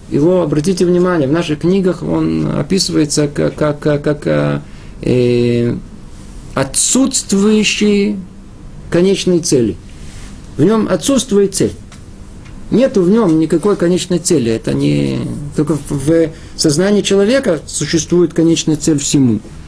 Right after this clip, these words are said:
Но в реальности самого Творца нет ц-, нет, а для чего Творец? Нет такого понимания, почему. Потому что реальность Творца,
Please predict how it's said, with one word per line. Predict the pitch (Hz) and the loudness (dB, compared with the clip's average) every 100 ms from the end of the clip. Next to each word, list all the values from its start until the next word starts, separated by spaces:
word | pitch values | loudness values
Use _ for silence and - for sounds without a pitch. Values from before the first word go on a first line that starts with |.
| - | 0
Но | 143 | 2
в | |
реальности | 147 185 220 208 | 2 2 0 -2
самого | 190 190 196 | -2 0 0
Творца | 202 185 196 - 226 208 151 | 0 -2 -2 0 0 0 2
нет | 165 202 220 | 2 4 2
ц-, | - 170 | 2 2
нет, | 190 226 180 - | 4 2 -2 -4
а | 143 | 0
для | 156 175 | 2 2
чего | - 175 175 | 2 2 2
Творец? | 151 135 123 113 | 0 0 0 0
Нет | 160 214 214 - | 0 0 -2 -4
такого | 165 160 156 151 | -2 0 0 0
понимания, | 156 160 165 180 170 | 2 2 2 2 0
почему. | 143 139 - 113 - - - - - - - - | 0 -2 -4 -6 -6 -10 -16 -16 -16 -14 -12 -2
Потому | 139 160 214 | 2 4 4
что | 220 202 | 4 2
реальность | 190 226 220 180 | 4 4 2 0
Творца, | 160 151 - 123 | 0 0 0 -4